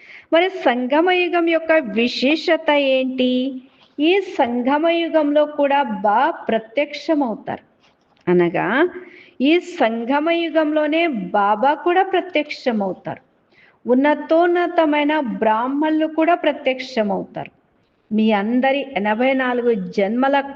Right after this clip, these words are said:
కథ కూడా ప్రత్యక్షమవుతుంది. శ్రేష్టమైన జ్ఞానం కూడా ప్రత్యక్షమవుతుంది. ఈ కారణంగానే ప్రత్యక్ష ఫలం లభిస్తుంది. మరి అడ్వాన్స్ పార్టీ మరియు సంగమ యుగం గురించి.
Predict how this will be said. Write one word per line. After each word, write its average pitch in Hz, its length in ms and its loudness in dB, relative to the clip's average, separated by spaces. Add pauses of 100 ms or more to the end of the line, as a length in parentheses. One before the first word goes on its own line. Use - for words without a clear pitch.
కథ 214 280 -2
కూడా 285 320 0
ప్రత్యక్షమవుతుంది. 196 1300 -4 (840)
శ్రేష్టమైన 269 880 0
జ్ఞానం 233 680 -2 (100)
కూడా 302 200 2
ప్రత్యక్షమవుతుంది. 220 1200 -4 (480)
ఈ 381 360 2
కారణంగానే 220 1000 -2 (340)
ప్రత్యక్ష 240 680 -2 (120)
ఫలం 208 540 0 (500)
లభిస్తుంది. 151 840 -4 (760)
మరి 330 240 2
అడ్వాన్స్ 277 920 -2
పార్టీ 269 520 2
మరియు 262 400 0
సంగమ 233 760 -2
యుగం 226 520 -2
గురించి. 156 420 -4